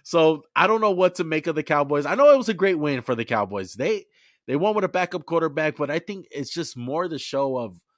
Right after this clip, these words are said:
what Minnesota is as a team. But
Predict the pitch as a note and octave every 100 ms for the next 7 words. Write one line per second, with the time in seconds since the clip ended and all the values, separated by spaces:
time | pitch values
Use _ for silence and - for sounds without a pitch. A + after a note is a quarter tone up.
0 | _ - A2+ C#3+ - _ - A2 B2+ -
1 | A#2 A#2 A2 G2 F#2 F#2 E2+ E2 - G2
2 | D2+ _ _ _ _ _ _ F#2+ A2 -